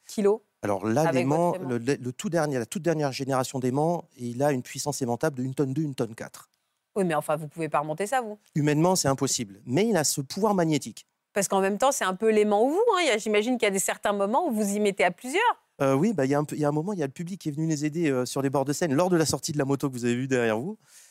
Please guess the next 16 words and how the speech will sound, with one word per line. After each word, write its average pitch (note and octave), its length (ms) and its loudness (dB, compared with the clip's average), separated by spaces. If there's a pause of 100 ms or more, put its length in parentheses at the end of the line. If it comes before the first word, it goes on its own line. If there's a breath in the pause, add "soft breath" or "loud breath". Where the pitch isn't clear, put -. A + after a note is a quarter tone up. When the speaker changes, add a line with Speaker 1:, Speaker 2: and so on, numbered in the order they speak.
(180 loud breath)
Speaker 2:
Euh, B2 240 2
le B2+ 100 0
public F3+ 300 -4
est E3 60 2
venu F3 120 2
nous E3 160 0
aider D#3+ 140 0
parce D#3 160 -4
qu'en, C#3 140 -2
en B2+ 120 2
fait, E3 200 -4
euh, A#2 680 -2
on C3 100 0
n'y C3+ 80 2
arrivait B2 180 2
pas. G2+ 160 -8